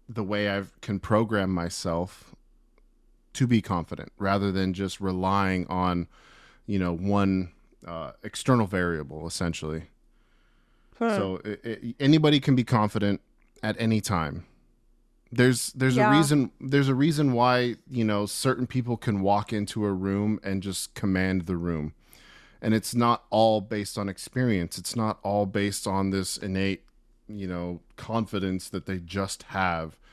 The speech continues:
Speaker 1: A lot of them have worked on it. A lot of them have figured it out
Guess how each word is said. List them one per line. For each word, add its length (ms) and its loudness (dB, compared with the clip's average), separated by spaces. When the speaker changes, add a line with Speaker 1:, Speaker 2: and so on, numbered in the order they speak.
Speaker 1:
A 20 -8
lot 200 4
of 120 -2
them 160 0
have 160 -4
worked 300 -4
on 160 -4
it. 120 -8
A 60 -6
lot 260 2
of 140 0
them 240 2
have 200 -4
figured 360 -2
it 140 2
out 300 2